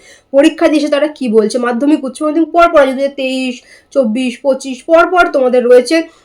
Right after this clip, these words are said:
ঠিক আছে, বাইশ থেকে রয়েছে, উচ্চ মাধ্যমিকেরও রয়েছে, ইলেভেনেরও রয়েছে, দেখে নিও, ঠিক আছে। কী বলছে স্টুডেন্টরা, যদি তোমার মনে হয় তুমিও আমাদের কাছে অ্যাডমিশন নিতে পারো,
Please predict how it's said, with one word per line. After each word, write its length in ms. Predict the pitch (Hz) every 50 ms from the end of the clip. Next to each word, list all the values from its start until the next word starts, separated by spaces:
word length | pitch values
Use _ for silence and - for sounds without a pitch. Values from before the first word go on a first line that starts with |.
| _ _ -
ঠিক 140 | - 277 294
আছে, 180 | 294 302 277
বাইশ 320 | 220 220 240 240 247 240 -
থেকে 220 | - 269 269 262
রয়েছে, 340 | 262 269 262 277 285 339 330
উচ্চ 320 | 311 233 262 254 240 -
মাধ্যমিকেরও 420 | 285 262 247 220 247 262 254 277 277
রয়েছে, 220 | 269 269 277 285
ইলেভেনেরও 340 | 269 240 233 233 254 254 277
রয়েছে, 180 | 294 311 349 311
দেখে 280 | 233 240 233 - 233
নিও, 200 | 185 170 170 170 - _ _ _ _ _ -
ঠিক 120 | 320 302
আছে। 140 | 269 247 247
কী 360 | 247 - - 330 330 330 233
বলছে 260 | 247 226 226 220 226
স্টুডেন্টরা, 420 | 214 - - 214 196 190 202 208 226
যদি 160 | 277 285 285
তোমার 300 | - 277 277 302 339 330
মনে 180 | 320 302 277 240
হয় 160 | 226 254 320 320 - _ _ _ -
তুমিও 260 | 277 262 269 294 311
আমাদের 280 | 269 240 240 240 233
কাছে 200 | 220 233 226 -
অ্যাডমিশন 380 | 269 247 226 240 233 - 302 277
নিতে 240 | 269 262 226 285 277
পারো, 300 | 254 277 277 330 339